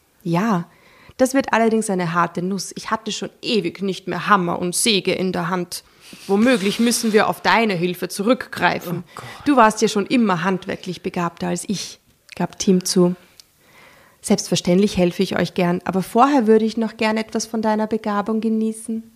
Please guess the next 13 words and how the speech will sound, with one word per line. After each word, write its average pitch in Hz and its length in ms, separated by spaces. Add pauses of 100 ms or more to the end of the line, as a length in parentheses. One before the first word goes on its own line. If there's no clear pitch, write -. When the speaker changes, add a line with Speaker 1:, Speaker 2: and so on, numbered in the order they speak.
(200)
Speaker 1:
Bitte - 300 (160)
küss - 400
mich, - 400 (600)
hauchte 214 500
ich. - 360 (440)
Das 196 180
ließ 196 220
Tim 214 340
sich 214 240
nicht - 240
zweimal 175 420
sagen. 180 440 (320)
Speaker 2:
Hm. 202 420